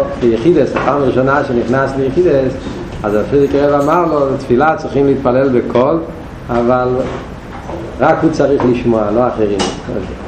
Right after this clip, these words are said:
אה, צריכים להתפלל בקול, אבל באופן שאף אחד לא ישמע.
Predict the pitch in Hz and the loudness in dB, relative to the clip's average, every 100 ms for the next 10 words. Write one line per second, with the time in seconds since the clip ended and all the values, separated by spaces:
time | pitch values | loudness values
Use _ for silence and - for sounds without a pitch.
0 | - - - - - - 110 110 131 - | -14 -12 -12 -12 -10 -8 -2 0 0 0
1 | 117 156 156 139 135 156 135 120 190 170 | 0 2 2 2 2 2 2 2 4 4
2 | 151 143 139 165 175 156 139 143 135 156 | 4 2 2 0 2 0 2 0 2 2
3 | 151 143 143 143 135 139 123 120 | 2 0 0 2 2 2 2 2